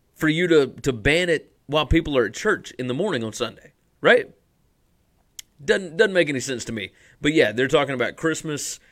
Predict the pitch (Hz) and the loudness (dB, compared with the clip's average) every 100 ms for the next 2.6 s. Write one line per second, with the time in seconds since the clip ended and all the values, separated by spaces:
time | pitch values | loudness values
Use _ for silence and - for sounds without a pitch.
0 | _ - 110 110 - - 120 120 - - | _ -8 -4 -4 -4 -8 -4 -4 -6 -12
1 | _ _ - 113 110 110 120 123 131 127 | _ _ -6 -2 -2 4 4 4 -2 2
2 | 123 123 120 120 120 120 | 4 4 6 4 4 0